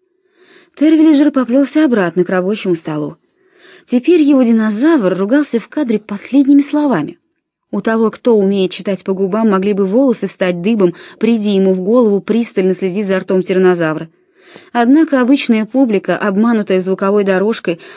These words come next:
услышит только рёв и рык. А в одну из бессонных ночей Тервиллиджер внёс дополнительные изменения в физиономию зверя.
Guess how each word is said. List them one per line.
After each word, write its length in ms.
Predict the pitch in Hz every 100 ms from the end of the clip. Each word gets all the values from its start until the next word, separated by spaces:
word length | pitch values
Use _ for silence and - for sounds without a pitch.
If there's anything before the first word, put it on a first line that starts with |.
| -
услышит 460 | 233 240 302 302 277
только 260 | 262 247
рёв 260 | 233 254 -
и 60 | 240
рык. 300 | 262 262 - _ _ _ _ _ _
А 100 | 220
в 60 | 220
одну 240 | 214 208
из 100 | 196
бессонных 460 | 196 196 196 190 208
ночей 440 | 196 - 240 247 - - -
Тервиллиджер 680 | 302 311 285 269 247 262 -
внёс 340 | 208 233 285 -
дополнительные 1000 | 196 254 294 285 233 170 175 175 175 -
изменения 580 | 180 190 214 285 294 285
в 40 |
физиономию 680 | - 214 185 175 185 190 180
зверя. 420 | 156 139 147 143